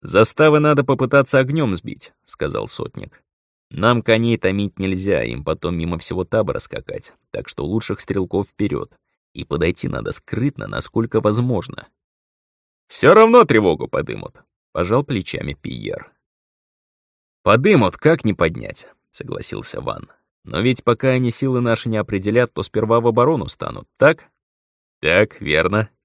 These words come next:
кивнул взводный. «А мы в драку не полезем. На малые лавы разобьёмся, атакуем крайних, обстреляем, да и бежать».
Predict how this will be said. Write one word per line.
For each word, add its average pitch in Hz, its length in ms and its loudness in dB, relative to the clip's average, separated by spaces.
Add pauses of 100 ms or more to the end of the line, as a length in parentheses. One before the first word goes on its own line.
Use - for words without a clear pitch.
кивнул 82 360 -6
взводный. 85 640 -6 (680)
«А 73 140 -6
мы 127 180 0
в 131 60 -6
драку - 360 -6
не 80 140 -6
полезем. 104 600 -6 (400)
На 80 160 -4
малые 135 360 2
лавы 139 300 4
разобьёмся, 73 680 -4
атакуем 151 440 -2
крайних, 127 520 0
обстреляем, 92 680 -2
да 120 80 0
и 165 80 0
бежать». 78 540 -2